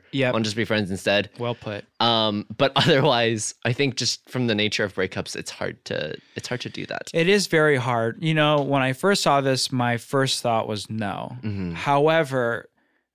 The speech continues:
Speaker 1: there, and, and I, and I think you're, you're putting it well. It
Speaker 2: <laughs> Thank
Speaker 1: tru-, it
Speaker 2: you.
Speaker 1: tru-, it truly depends
Speaker 2: Mm-hmm.
Speaker 1: on the scenario. Some people you meet and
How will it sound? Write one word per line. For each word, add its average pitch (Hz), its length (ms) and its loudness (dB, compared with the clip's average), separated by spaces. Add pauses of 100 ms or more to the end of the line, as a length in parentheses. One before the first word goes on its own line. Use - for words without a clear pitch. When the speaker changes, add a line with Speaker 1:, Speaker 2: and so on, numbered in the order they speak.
Speaker 1:
there, 151 220 0
and, 175 120 2
and 180 100 2
I, 180 140 4
and 170 160 4
I 165 80 0
think 185 260 -2
you're, 139 300 2
you're 131 280 0 (540)
putting 139 280 2
it 117 120 -2
well. 117 460 0 (760)
It 143 240 0
Speaker 2:
<laughs> 508 280 4
Thank - 320 4
Speaker 1:
tru-, - 100 -2
it 175 100 4
Speaker 2:
you. 147 320 6
Speaker 1:
tru-, 170 160 8
it 190 140 2
truly 190 420 4
depends 131 920 0
Speaker 2:
Mm-hmm. 90 160 -6
Speaker 1:
on 131 240 2
the 131 80 0
scenario. 135 920 0 (320)
Some 160 440 0
people 190 400 0
you 160 180 0
meet 160 420 2
and 139 480 0